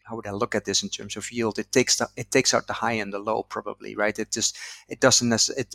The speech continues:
but it certainly takes out the low in the sense that in years of drought, the crop is more resilient, the, and, and therefore the food system, that, you know, is more resilient because it is resistant to drought and,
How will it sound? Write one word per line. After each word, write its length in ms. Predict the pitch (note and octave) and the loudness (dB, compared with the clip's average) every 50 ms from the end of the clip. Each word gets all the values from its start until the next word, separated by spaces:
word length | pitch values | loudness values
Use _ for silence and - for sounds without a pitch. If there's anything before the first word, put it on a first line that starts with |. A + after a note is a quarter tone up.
| - - | -8 -4
but 100 | - A#2 | -2 -2
it 120 | A#2 - | 2 4
certainly 240 | - D3 - - A#2+ | 4 2 4 2 4
takes 240 | - A#2+ A2 - - | 4 4 4 4 2
out 160 | G#2 - - | 0 -4 -4
the 80 | - G#2 | -6 -2
low 260 | A2 A2+ A2 G#2+ G#2 | 2 4 4 4 4
in 80 | G#2 G2+ | 2 2
the 80 | G#2 | 2
sense 240 | - - A2+ G#2+ G2 | 2 2 2 2 0
that 140 | - G#2 - | -2 -2 -8
in 160 | G2+ G#2+ G#2+ | -8 -10 -8
years 300 | - A#2 A#2 A2 G2 - | -4 -2 -2 0 0 -2
of 120 | - - - | -6 -8 -6
drought, 380 | - B2 A2+ G#2 G2+ G2+ - - _ - - - - - - - - _ _ | 2 4 6 6 6 4 2 -6 _ -14 -20 -20 -20 -20 -20 -20 -20 _ _
the 80 | - A2+ _ - | -16 -12 _ -2
crop 260 | - - C3 - - | 2 2 2 2 4
is 140 | A#2 - - | -2 0 2
more 260 | A#2+ A2 G#2+ G#2+ G#2 | 2 4 4 4 4
resilient, 640 | G2+ G#2+ G2 G#2+ A#2+ A#2 G#2 G2 G2+ G2 G2 G2+ - | 2 0 2 2 2 2 2 0 -4 -6 -8 -10 -10
the, 120 | - G2 - _ - - | -10 -10 -10 _ -14 -12
and, 240 | G#2+ G#2 G#2 G#2 | -10 -8 -8 -6
and 100 | - A2+ | -4 -2
therefore 200 | A#2 G#2+ - G#2 | -2 -2 -2 -2
the 80 | - G2 | -4 -4
food 260 | - - - B2+ - | -2 0 2 2 4
system, 640 | - - - G#2 - - - G#2 G#2 A2+ B2+ B2+ A#2+ - | 4 2 2 0 0 -2 -4 -4 -8 -10 -10 -10 -10 -14
that, 100 | - - _ _ _ _ _ _ - | -16 -18 _ _ _ _ _ _ -12
you 100 | B2 A2 | -10 -10
know, 160 | G2 A2 - - | -10 -12 -12 -10
is 160 | A2 G#2+ - | -10 -8 -4
more 180 | G#2+ G#2+ G2+ G2 | -2 0 0 2
resilient 640 | G2+ G#2 G2+ G#2 A#2+ A2 G2+ F#2+ F#2 G2+ B2+ - - - - - - - - _ _ _ _ - | 2 2 2 2 2 2 2 0 -2 -2 -6 -8 -8 -10 -20 -20 -20 -20 -20 _ _ _ _ -2
because 280 | C3 - - A#2+ - | -2 2 4 2 2
it 80 | G#2+ - | 2 0
is 100 | G#2 G2+ | -2 -2
resistant 400 | G#2+ G2+ A2 G#2+ - - G2 - | -2 -2 0 0 0 0 -2 -6
to 80 | - A2+ | -8 -4
drought 400 | - - G#2 G2 G#2+ G#2+ - A2 | 2 4 6 6 4 4 2 0
and, 240 | G#2 G2+ G2 G#2 | -2 0 -2 -4